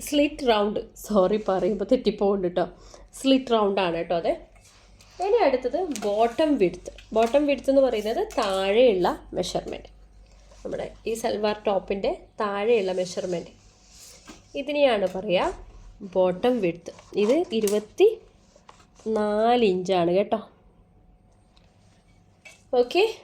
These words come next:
അപ്പോൾ ഇനി സ്ലീവിൻ്റെ കാര്യങ്ങൾ പറയാം. ബോട്ടം വിഡ്ത്ത് മീൻസ് ഡൗൺ വിഡ്ത്ത്, അത് തന്നെയാണ് കേട്ടോ.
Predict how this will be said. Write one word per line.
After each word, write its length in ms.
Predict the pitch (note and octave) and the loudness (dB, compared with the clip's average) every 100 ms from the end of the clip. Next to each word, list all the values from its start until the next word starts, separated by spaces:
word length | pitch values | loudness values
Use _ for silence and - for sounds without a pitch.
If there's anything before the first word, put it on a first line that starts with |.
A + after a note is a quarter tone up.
| - - | -16 -10
അപ്പോൾ 200 | C4+ D4+ G4 - - - - _ _ _ B3 | -4 -2 -2 -6 -20 -20 -20 _ _ _ 0
ഇനി 140 | D#4 G#4 - | 2 0 -2
സ്ലീവിൻ്റെ 680 | C#4 B3 B3+ C4+ C#4 C#4 C#4+ A3+ A3 | -2 0 0 0 2 4 2 0 -2
കാര്യങ്ങൾ 360 | F#3+ F#3 G3+ G#3 | -2 0 -2 -2
പറയാം. 280 | F#3 F3 B3 F#4 - _ - - - - - _ _ _ _ _ - - _ _ _ _ _ _ _ _ _ _ _ - - A3+ | -2 0 0 -2 -10 _ -20 -20 -20 -20 -20 _ _ _ _ _ -20 -20 _ _ _ _ _ _ _ _ _ _ _ -18 -8 0
ബോട്ടം 280 | A#3+ A#3+ C#4+ | 0 2 2
വിഡ്ത്ത് 200 | C#4+ C#4+ D#4 | 0 -2 0
മീൻസ് 240 | F#4+ - B3 | 0 0 -2
ഡൗൺ 160 | C4+ C4+ B3 | 2 2 2
വിഡ്ത്ത്, 260 | F#3+ F3+ - - - | 0 -2 -14 -16 -4
അത് 80 | B3+ C4+ | 2 2
തന്നെയാണ് 260 | A#3 F3+ G3 | 2 0 0
കേട്ടോ. 180 | G#3 | -2